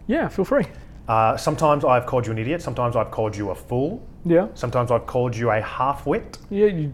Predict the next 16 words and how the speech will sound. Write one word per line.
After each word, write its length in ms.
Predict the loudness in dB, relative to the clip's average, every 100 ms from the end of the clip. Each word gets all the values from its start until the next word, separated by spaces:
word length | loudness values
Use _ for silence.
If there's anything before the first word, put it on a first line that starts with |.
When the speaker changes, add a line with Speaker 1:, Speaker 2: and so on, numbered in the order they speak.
| -4
Speaker 1:
you 220 | -2 0
have, 340 | -2 -4 -2 -2
yes. 300 | -2 -6 -6
Speaker 2:
Any, 160 | -4 -2
any 160 | -2
ones 180 | 0 0
that 80 | 0
you 140 | -2
like? 160 | -2 -4 -10 -18 2
Speaker 1:
Well, 400 | 10 12 12 4 -12 -4
look, 200 | -2 0
you've 120 | 0
called 180 | 2 2
me 140 | 2
a 40 | 0
moron 800 | 0 0 4 4 4 0 -6